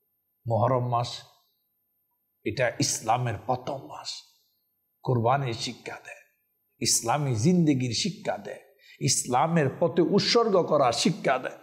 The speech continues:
হাসনাইনে করিমাইন যেভাবে নিজেকে বিলিয়ে দিয়েছে,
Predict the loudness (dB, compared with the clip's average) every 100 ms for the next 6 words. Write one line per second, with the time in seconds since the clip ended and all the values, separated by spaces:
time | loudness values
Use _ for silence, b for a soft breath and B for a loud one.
0 | -16 -2 -2 0 0 2 2 2 4 4
1 | 4 4 4 4 2 -2 -12 -10 -2 2
2 | 4 4 4 2 -4 -16 -20 _ _ _
3 | _ _ _ _ 2 4 6 4 4 4
4 | 4 6 6 6 4 4 4 2 -2